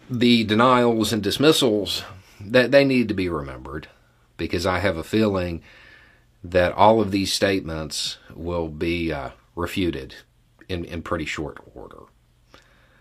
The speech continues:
Um, this, the pardons, uh, it, it's probably the most interesting. It is the most entertaining, no doubt. Um, but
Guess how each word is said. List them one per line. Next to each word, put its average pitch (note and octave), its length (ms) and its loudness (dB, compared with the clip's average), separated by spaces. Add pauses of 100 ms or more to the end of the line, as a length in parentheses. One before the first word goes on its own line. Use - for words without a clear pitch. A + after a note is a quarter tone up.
(720)
Um, - 380 -14 (1400)
this, C3 680 2 (480)
the - 80 0
pardons, D3+ 680 4 (680)
uh, F#2 200 -2
it, G2+ 200 2
it's - 180 -4
probably A2 480 2
the G2 100 -2
most F#2 280 -2
interesting. F2 500 -6
It D#2+ 140 -6
is F2 120 -4
the F2+ 80 -4
most E2+ 240 -6
entertaining, E2 800 -6
no D#2 160 -8
doubt. F2+ 500 -2 (800)
Um, D2+ 540 -8 (1800)
but G#2+ 500 2